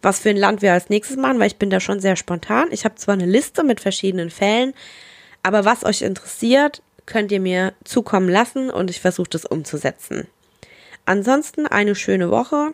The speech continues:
trotz Corona, ihr Lieben. Ich sag das immer gern dazu, weil das doch schon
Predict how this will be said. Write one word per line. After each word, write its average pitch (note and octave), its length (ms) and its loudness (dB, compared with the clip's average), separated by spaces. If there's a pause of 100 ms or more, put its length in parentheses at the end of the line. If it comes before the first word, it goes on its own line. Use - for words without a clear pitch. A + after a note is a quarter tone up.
trotz - 320 -2
Corona, A3 520 2
ihr C4 120 2
Lieben. D4 480 0 (260)
Ich A3+ 120 -16
sag G3+ 180 -6
das G3 120 -8
immer G3+ 200 0
gern G3 220 0
dazu, G3 320 0
weil F#3+ 140 6
das F#3+ 120 -4
doch F#3 140 -6
schon F#3+ 300 -4